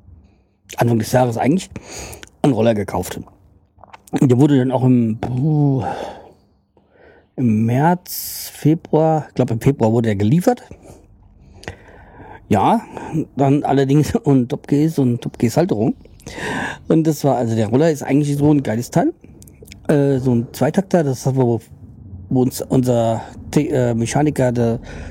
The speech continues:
dazu geraten hat, lieber einen Zweitakter als einen Viertakter zu nehmen, ist robuster, hat mehr Zugkraft und so.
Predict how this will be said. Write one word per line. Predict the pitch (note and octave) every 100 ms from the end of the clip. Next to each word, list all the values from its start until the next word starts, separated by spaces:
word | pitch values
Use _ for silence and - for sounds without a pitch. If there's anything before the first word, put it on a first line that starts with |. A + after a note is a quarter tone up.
| -
dazu | B2 -
geraten | E3+ C#3+ D3 D3
hat, | D3+ D3
lieber | D3+ D3
einen | B2+
Zweitakter | - C3+ D#3+ E3+ D3
als | A#2
einen | A#2
Viertakter | F#3 F#3+ F3+
zu | D#3
nehmen, | D3+ E3+ D#3+
ist | D#3+ C#3 - - -
robuster, | A#2 F#3 - F#3+ F#3 - - - - - - - - - - - - - -
hat | - -
mehr | E3+ D3 C3+
Zugkraft | C4 B3 B3 A3 -
und | G#3
so. | G3 C4